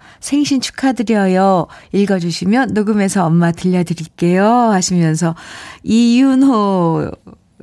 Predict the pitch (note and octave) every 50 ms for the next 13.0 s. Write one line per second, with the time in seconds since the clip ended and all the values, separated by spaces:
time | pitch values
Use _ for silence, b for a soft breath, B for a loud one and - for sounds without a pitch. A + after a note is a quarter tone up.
0 | G1+ - - - - F3 E3 D#3+ D3+ D#3 F3+ A#3 B3+ A#3 G3+ F3+ E3+ E3+ - -
1 | F#3+ F3+ F3 F3 E3 E3+ E3+ - G#3+ G#3+ G3+ F#3+ F3 - E3+ - G3 F3+ E3 D#3+
2 | D#3+ D3+ D#3 D#3 D#3 D#3 D3+ - B B B B B B B B B B B -
3 | B3 B3 A3+ - G3+ F#3 - - - - A#3 G3 G#3 G3 G#3 G3 G3 G3 F#3 G3
4 | G#3 A3 A3+ A3+ A#3 A#3+ A#3+ - _ _ - F3 E3+ E3 E3+ E3 D#3 D3 D3 D3
5 | D3 D3+ D#3 D#3+ - B B B B B B B B B F#3 F#3+ G3 G#3 F3+ F3
6 | F#3+ F#3+ F#3+ F#3 F3+ E3+ D#3+ F3 F3 F3+ - - _ _ _ _ _ - F3 E3
7 | F3 F#3+ F#3+ F3 E3 E3+ F#3 F#3 E3+ - D#3+ E3+ E3 F3+ F3 - - A#3+ A#3+ A3+
8 | - - - - - - - - F3+ F3+ F3+ F3+ - - - - D#3 - - -
9 | - F#3+ E3+ E3+ E3 E3 - - - - - F#3+ - - G3 E3+ D#3 E3 D3 D3
10 | D#3 F#3+ A#3 D#4 F4 B B B B B B B B - D#4+ - G4+ G#4 G#4 A4
11 | G4+ F#4 - E4+ D#4+ - C4 G#3+ A3 G3+ G3+ G#3 F3+ F3 E3 D3+ D3 C#3+ - A2+
12 | D#3+ F3 G3+ B3 C#4 B3 - - D#3 E3+ F3 E3+ E3 D3+ D#3 E3+ G3+ B3 E4+